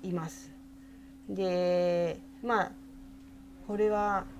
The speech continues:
言っていいのか、あの、一応ですね、あの、大きい声では言えないけども、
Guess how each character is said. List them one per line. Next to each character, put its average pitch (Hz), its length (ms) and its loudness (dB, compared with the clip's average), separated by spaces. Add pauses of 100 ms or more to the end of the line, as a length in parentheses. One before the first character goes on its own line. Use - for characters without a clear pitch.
(500)
言 202 80 0
っ 196 40 0
て 240 220 2
い 226 40 8
い - 20 8
の 190 120 6
か、 175 460 4
あ 160 140 2
の、 170 420 -2
一 262 280 4
応 330 120 12
で 220 120 12
す 233 100 4
ね、 240 260 12
あ 196 140 10
の、 196 440 8 (200)
大 277 140 10
き 330 120 8
い - 60 4
声 262 160 12
で 240 100 12
は 226 80 12
言 226 160 10
え - 0 -
な 269 140 10
い 262 60 6
け 233 100 8
ど 208 100 4
も、 330 380 6